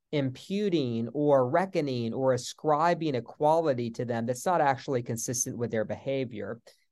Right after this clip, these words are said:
And one of the things we'll see in Paul's letter to the Romans is that Paul will say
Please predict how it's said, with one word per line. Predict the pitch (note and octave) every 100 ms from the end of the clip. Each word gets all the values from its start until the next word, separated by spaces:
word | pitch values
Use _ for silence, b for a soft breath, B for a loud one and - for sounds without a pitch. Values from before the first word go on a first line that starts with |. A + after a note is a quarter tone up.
| _ _
And | D#3 D#3 D3+
one | D#3 F3+
of | D#3
the |
things | D3 D#3+ D3
we'll | D3+
see | C3+ - D#3 C#3+
in | B2 A#2+
Paul's | - D3 C#3+
letter | D3 C#3 C3
to | B2+
the | B2
Romans | B2+ C#3 C#3+ B2 A#2
is | B2
that | B2 -
Paul | - D3+ D#3 D3
will | B2
say | B2 - B2 A#2 A2+ A2+